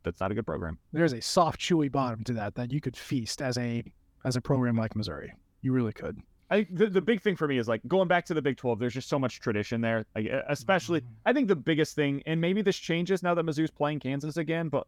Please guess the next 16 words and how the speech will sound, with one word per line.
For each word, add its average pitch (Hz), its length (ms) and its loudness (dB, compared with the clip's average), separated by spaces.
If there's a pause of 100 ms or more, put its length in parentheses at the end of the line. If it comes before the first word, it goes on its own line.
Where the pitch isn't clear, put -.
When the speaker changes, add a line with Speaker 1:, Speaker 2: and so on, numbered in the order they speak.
Speaker 1:
like, 120 140 2 (100)
you 170 120 -4
just - 120 -12
get 277 120 -4
the - 60 -8
K 254 100 2
U 269 160 2
game 208 180 4
every 127 240 4
year, 98 140 2
man. 123 260 0 (220)
And 165 100 2
that, 190 160 0 (540)
that 175 220 0
to 202 80 2
me, 180 420 0